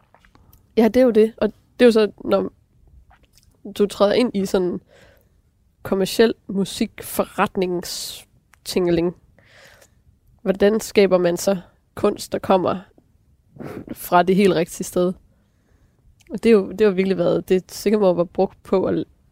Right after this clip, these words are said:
at lære, at lukke øjnene, og så ligesom bare være sådan,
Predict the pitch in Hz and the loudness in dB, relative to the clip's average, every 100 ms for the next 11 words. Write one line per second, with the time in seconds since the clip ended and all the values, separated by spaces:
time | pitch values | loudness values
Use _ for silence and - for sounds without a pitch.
0 | - 196 - 190 185 226 220 _ _ _ | -6 -4 -2 0 2 0 -4 _ _ _
1 | _ _ _ _ _ - _ - - - | _ _ _ _ _ -20 _ -10 -10 -14
2 | _ _ _ _ _ _ _ _ _ _ | _ _ _ _ _ _ _ _ _ _
3 | _ _ _ - 220 226 202 196 214 214 | _ _ _ 0 2 4 4 2 0 -4
4 | - 196 214 202 196 196 180 180 196 190 | -6 -4 0 0 0 0 2 0 -2 -4
5 | 202 | -6